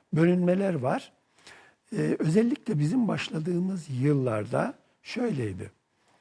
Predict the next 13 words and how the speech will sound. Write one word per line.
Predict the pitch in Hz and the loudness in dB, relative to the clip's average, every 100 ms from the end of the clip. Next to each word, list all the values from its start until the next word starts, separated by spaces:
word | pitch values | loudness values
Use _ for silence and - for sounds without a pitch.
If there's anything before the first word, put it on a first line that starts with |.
| - _ _ _ _ - | -20 _ _ _ _ -8
Ee, | 120 120 120 131 | -6 -6 -8 -8
bir | 156 143 214 226 147 - - | -6 0 0 0 -4 -10 -4
dünya | 151 151 156 | 0 2 0
görüşünden, | 165 131 - - 131 139 | 0 -4 -6 -8 -8 -6
bir | 170 | -4
ideolojiden | 269 139 131 120 120 127 120 - - _ _ _ _ _ | -4 -4 -6 -6 -6 -6 -6 -8 -14 _ _ _ _ _
ye-, | 139 147 - - | -4 -4 -6 -8
olan | 220 127 117 | -4 -2 -4
yazarlar, | 110 131 143 - 113 113 135 - - | -2 -2 -2 -2 -2 -4 -6 -6 -8
edebiyatçılar, | 117 123 120 107 - 117 113 | -6 -6 -6 -8 -10 -10 -10
hikayeciler, | 139 - 120 110 110 104 | -10 -8 -6 -6 -8 -6
romancılar, | 107 113 107 104 113 107 | -6 -6 -6 -6 -8 -8
şairler | - 120 117 110 151 - | -8 -8 -6 -6 -6 -8